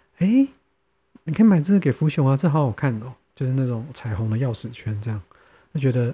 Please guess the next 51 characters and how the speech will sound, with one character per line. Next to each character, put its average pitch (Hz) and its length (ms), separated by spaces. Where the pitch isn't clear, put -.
啊， - 220
哇， 131 220
就 147 140
是 131 260
还 131 80
蛮 127 180
温 135 160
馨 120 300
的。 123 260
你 113 120
就 135 160
可 131 100
以 - 20
看 120 220
到 123 160
说， 120 220
可 120 120
能 113 80
不 135 120
了 117 180
解， 117 220
然 120 100
后 117 40
到 135 280
了 117 180
解 110 200
到 123 180
接 113 260
受 113 240
这 113 100
样。 117 80
回 123 220
到 151 240
我 110 180
跟 135 220
康 131 240
康 123 260
跟 120 200
那 127 80
个 120 40
绵 110 200
羊， 107 100
我 98 60
们 98 80
在 123 100
他 110 160
家， 104 340
然 107 120
后 123 160
之 139 200
后 139 280